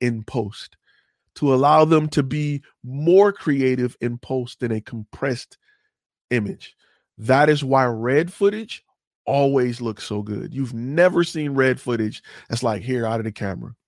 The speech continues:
unless you search for log, and it looks just like any other camera. You can jack up Red footage if you're not good in post. But nobody who invests fifty thousand dollars or even ten thousand dollars in a camera,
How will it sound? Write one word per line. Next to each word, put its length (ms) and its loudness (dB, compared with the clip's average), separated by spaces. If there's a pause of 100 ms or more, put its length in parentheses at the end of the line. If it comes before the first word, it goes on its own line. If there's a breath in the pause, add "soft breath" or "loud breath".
(100)
unless 360 4
you 100 -2
search 300 2
for 140 0
log, 420 2 (420 soft breath)
and 140 0
it 60 4
looks 280 4
just 260 -2
like 200 4 (800)
any 180 0
other 180 2
camera. 260 -8 (1120)
You 80 0
can 140 2
jack 260 4
up 140 4
Red 220 4
footage 340 -4
if 100 -12
you're 80 -6
not 200 -6
good 160 -8
in 80 -14
post. 400 -12 (340 soft breath)
But 120 2
nobody 500 6
who 200 4
invests 440 0
fifty 340 -2
thousand 360 0
dollars 400 0 (280 soft breath)
or 160 2
even 380 0
ten 340 -2
thousand 340 2
dollars 300 2
in 80 -2
a 100 -2
camera, 460 -2